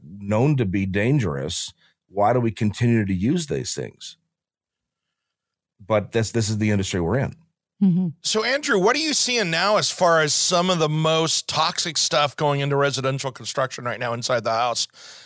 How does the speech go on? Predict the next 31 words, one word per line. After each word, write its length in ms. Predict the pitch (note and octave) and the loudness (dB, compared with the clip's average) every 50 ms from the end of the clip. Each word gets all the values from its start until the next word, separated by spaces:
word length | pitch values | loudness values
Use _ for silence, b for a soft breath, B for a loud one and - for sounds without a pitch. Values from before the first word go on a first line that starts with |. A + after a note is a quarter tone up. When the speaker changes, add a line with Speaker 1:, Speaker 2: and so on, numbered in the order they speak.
| B | B
Speaker 3:
Is 140 | B C#3+ C#3 | B -2 0
there 140 | D#3 F#3 E3+ | 0 0 0
something 360 | - - G3 F3+ E3 G3 E3 | 2 0 0 0 0 0 0
right 200 | E3 E3 D3+ C#3+ | 2 2 2 2
now 240 | D3 D#3 D#3+ E3 E3 | 0 0 2 2 2
that, 320 | D3+ D#3 C#3+ - - - | 2 0 -2 -2 -2 0
uh, 260 | D3+ C#3 C#3 C3+ C3 A#2 b b b b b b b _ - | 0 2 2 0 0 -2 b b b b b b b _ -12
that's 160 | D#3 C3+ - | -8 -6 -2
really 320 | D3 D#3+ E3 E3+ E3+ E3 D#3+ | 0 2 2 4 4 2 2
making 380 | D#3+ D#3+ D#3+ - E3 D#3 D3 | 2 0 0 0 -2 -2 0
your 260 | D3+ D3+ D3+ D3+ D3 C#3 | 0 2 2 2 0 0
red 240 | C3+ D3+ D#3 D#3 | 2 0 0 2
warning 300 | C#3+ D3 D3 D3 D#3 D#3 | 2 2 2 2 2 2
lights 260 | D3+ D3+ D3 D3 - - | 2 2 0 0 -2 -2
go 160 | - E3 D#3 | 2 2 4
off 260 | D3+ D3+ D#3 - - | 4 4 2 0 -2
right 160 | F3+ D3+ C#3 | -2 -2 -2
now? 200 | D#3 D#3 E3 F3 | -2 -2 0 0
Is 140 | D#3 C3 A2+ | -2 -2 -2
there 100 | C3+ C3+ | -2 -2
stuff 260 | - - D#3 C#3 - | -2 -2 -2 -2 -2
that 120 | - A#2 A#2+ | -4 -8 -6
you 100 | C3 C3 | -4 -2
go, 140 | C#3 A#2 | -2 -2
"Wow, 520 | G#2+ G#2 - - - - - - F#2+ E2 - _ | 0 0 -2 -2 -2 -2 -4 -4 -6 -8 -10 _
this 220 | A2 C3+ C#3 - - | -6 -4 -2 -2 -2
is 100 | A2+ - | -4 -4
crazy"? 400 | - C#3+ C3 B2 A2+ F2+ F2 F2+ _ _ _ _ _ _ _ _ _ _ _ _ - B B B B B B B B B B _ _ - | -4 -4 -4 -4 -4 -8 -10 -14 _ _ _ _ _ _ _ _ _ _ _ _ -20 B B B B B B B B B B _ _ -6
Speaker 1:
It, 160 | E3 D#3+ - - | -4 -4 -2 0
it 180 | D3+ C#3 C3+ | -2 -2 0
still 640 | - - - - - D3+ D#3+ E3+ E3+ E3 E3 D#3+ - | 0 -2 -2 0 2 4 4 4 4 2 0 -4 -6